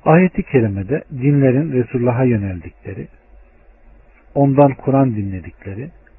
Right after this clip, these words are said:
Aleyhisselatü Vesselam'ın da Kur'an okumayı bitirmesinden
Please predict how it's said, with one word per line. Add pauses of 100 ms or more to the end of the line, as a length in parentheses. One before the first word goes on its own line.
(160)
Aleyhisselatü
Vesselam'ın
da
Kur'an
okumayı
bitirmesinden